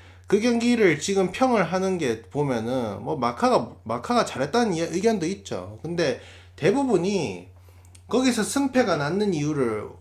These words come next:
어디서 찾느냐면 마카가 잘해서 이겼다기보다는 우리 볼카신님이 준비를 안 해서 그렇다. 우리 볼카신님께서 술 마시고 있었다. 근데 어떻게 이기느냐? 볼카신님 풀캠프에서 마칸 뒤졌다.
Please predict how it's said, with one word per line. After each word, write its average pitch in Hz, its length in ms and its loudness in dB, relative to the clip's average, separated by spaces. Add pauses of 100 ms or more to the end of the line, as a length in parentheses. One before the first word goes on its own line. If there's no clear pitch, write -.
어디서 180 400 2
찾느냐면 143 800 0 (280)
마카가 190 600 4
잘해서 147 1080 2
이겼다기보다는 123 1080 0 (560)
우리 180 220 2
볼카신님이 185 1400 2
준비를 277 380 6
안 175 180 6
해서 254 160 0
그렇다. 147 360 0
우리 240 200 2
볼카신님께서 277 800 4
술 302 240 4
마시고 330 340 6
있었다. 185 500 2
근데 302 160 6
어떻게 269 340 6
이기느냐? 156 480 2
볼카신님 196 580 -2
풀캠프에서 214 560 0
마칸 120 400 -2
뒤졌다. 170 440 2